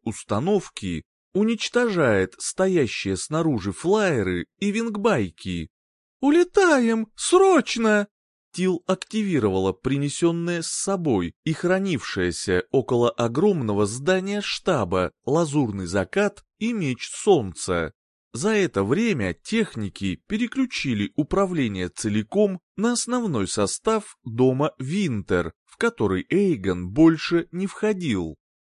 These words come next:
Призрак лишь посмеялся и включил скрытый программный блок. Позволил Тил выстрелить в несколько турелей, которые вынуждены были уничтожать военные частично взломанной базы.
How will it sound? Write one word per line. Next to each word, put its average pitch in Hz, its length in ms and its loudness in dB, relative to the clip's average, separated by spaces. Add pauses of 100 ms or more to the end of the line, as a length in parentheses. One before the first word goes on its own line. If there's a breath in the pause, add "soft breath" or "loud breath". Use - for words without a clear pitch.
(100)
Призрак 147 680 0
лишь 214 420 -4
посмеялся 160 960 -2 (220)
и 117 100 0
включил 104 800 -4
скрытый 196 800 -4
программный 139 720 0
блок. 151 580 0 (360)
Позволил 113 720 0
Тил 220 380 0 (140)
выстрелить 110 760 -2
в 117 140 -6
несколько 202 540 -2
турелей, 107 720 0 (240)
которые 196 640 2
вынуждены 120 720 0
были 151 380 0
уничтожать 170 840 0
военные 104 960 -2
частично 190 880 -6
взломанной 117 720 -2
базы. 95 640 -2